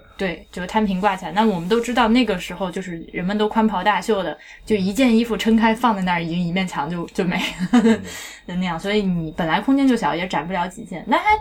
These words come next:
Speaker 1: 展品的质量显然是没得说的。
Speaker 2: 嗯，但这馆我确实学到东西了。
Speaker 1: 啊，这样吗？
Speaker 2: 我以前从来没有觉得就是清朝女性服装有多么华美，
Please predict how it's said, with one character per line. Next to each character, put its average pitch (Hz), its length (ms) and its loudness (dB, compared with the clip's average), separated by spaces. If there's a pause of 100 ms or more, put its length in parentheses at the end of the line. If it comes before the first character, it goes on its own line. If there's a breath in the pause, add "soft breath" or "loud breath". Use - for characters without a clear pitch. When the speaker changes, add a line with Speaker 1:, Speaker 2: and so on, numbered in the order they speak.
Speaker 1:
展 196 220 2
品 320 180 0
的 151 120 -10
质 262 160 -2
量 180 180 2
显 175 140 -8
然 165 100 -6
是 190 80 -4
没 156 160 -6
得 160 120 -6
说 151 220 -10
的。 - 200 -12
Speaker 2:
嗯， 110 100 -12 (140)
但 131 300 2 (100)
这 175 180 6
馆 82 300 -4
我 82 100 -8
确 85 160 -12
实 110 60 -4
学 98 140 -6
到 101 100 -2
东 113 200 -6
西 98 80 -10
了。 - 100 -14 (760)
Speaker 1:
啊， 196 200 0
这 240 100 2
样 202 100 2
吗？ 170 140 -2
Speaker 2:
我 123 80 4
以 139 40 4
前 131 180 -2
从 117 140 -4
来 123 100 0
没 110 100 2
有 110 100 4
觉 104 160 -4
得 101 140 -4
就 107 140 0
是 95 60 -6
清 127 200 -6
朝 92 240 -6
女 87 160 -6
性 - 180 -6
服 - 140 -10
装 107 200 -2
有 82 100 -6
多 110 180 0
么 98 140 -4
华 - 240 -14
美， 98 120 -12